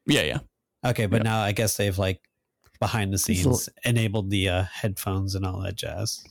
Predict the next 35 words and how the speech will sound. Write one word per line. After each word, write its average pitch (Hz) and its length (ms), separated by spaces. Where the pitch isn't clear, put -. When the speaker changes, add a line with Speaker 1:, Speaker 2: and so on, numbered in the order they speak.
Speaker 1:
Correct. - 460
I've 151 140
been 180 140
playing, 135 760
I've 139 80
been 131 180
back 123 240
into 127 200
the 113 120
thick 117 280
of 113 180
Pokemon 113 440
Unite 110 380
on 110 160
Switch. - 500
And 113 680
they 135 400
have 131 480
in 123 200
Pokemon 123 480
Unite 120 360
now, 82 440
like, - 340
where 135 140
you 120 160
can 117 200
mute, 117 320
like, 131 340
like 135 180
a 156 60
normal 143 300
online 120 300
game 104 160
would 85 120
be, 82 200